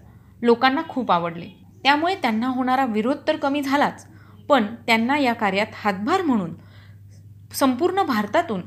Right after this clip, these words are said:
आर्थिक मदत जमा झाली. भारताचे तत्कालीन व्हाईसरॉय यांनी पण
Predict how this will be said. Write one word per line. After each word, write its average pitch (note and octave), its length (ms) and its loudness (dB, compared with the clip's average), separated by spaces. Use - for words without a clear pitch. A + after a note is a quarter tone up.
आर्थिक A3 400 -2
मदत G#3+ 300 -2
जमा F3+ 200 -2
झाली. F3+ 260 -6
भारताचे C#4+ 460 4
तत्कालीन F4+ 480 2
व्हाईसरॉय A3 600 -2
यांनी A3 280 0
पण F#3+ 240 -6